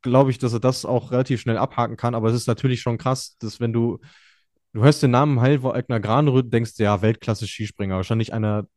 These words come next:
äh, der besten, wenn nicht sogar der Beste, der noch keine Einzelmedaille bei einer Weltmeisterschaft geholt hat. Das finde ich schon ziemlich, ziemlich krass. Also ich hatte da eine Statistik gesehen,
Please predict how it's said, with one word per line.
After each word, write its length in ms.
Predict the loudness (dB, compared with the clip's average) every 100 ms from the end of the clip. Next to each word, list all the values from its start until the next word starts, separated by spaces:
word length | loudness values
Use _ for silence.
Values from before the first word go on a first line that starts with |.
| -10
äh, 440 | -6 -4 -4 -8 -10 -14 -14 -16
der 220 | -8 -4
besten, 680 | 0 0 0 -8 -4 -2 -4 -8 _ _
wenn 100 | 2
nicht 120 | 2 4
sogar 180 | 4
der 180 | 6 6
Beste, 440 | 6 2 0 -2 0
der 540 | 4 4 4 0 -4 _ _ _ _ _ _ -12
noch 160 | -6
keine 440 | 2 6 8 6 6
Einzelmedaille 760 | 4 4 2 4 4 4 4
bei 80 | 2
einer 180 | 2 2
Weltmeisterschaft 680 | 0 0 -4 -4 -4 -4 -4
geholt 260 | -2 0
hat. 160 | 0 0
Das 140 | -2
finde 200 | 0 -2
ich 60 | -2
schon 400 | -4 -4 -4 -6
ziemlich, 300 | -6 -6 -6
ziemlich 240 | -6 -8
krass. 320 | -8 -8 -8 -8
Also 80 | 0
ich 80 | 0
hatte 120 | 2
da 80 | 0
eine 120 | 0
Statistik 520 | -4 -6 -6 -4 -4
gesehen, 460 | -2 2 2 2